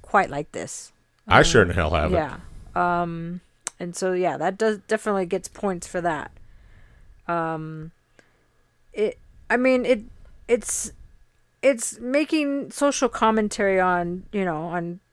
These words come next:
Speaker 1: on society, you know, either, you know, you're in a happy relationship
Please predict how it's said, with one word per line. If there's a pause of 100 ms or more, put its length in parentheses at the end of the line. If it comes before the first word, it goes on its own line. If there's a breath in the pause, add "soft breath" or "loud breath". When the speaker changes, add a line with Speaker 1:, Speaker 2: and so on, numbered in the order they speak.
(720)
Speaker 1:
on
society,
you
know,
either, (580 soft breath)
you
know,
you're (100)
in
a
happy
relationship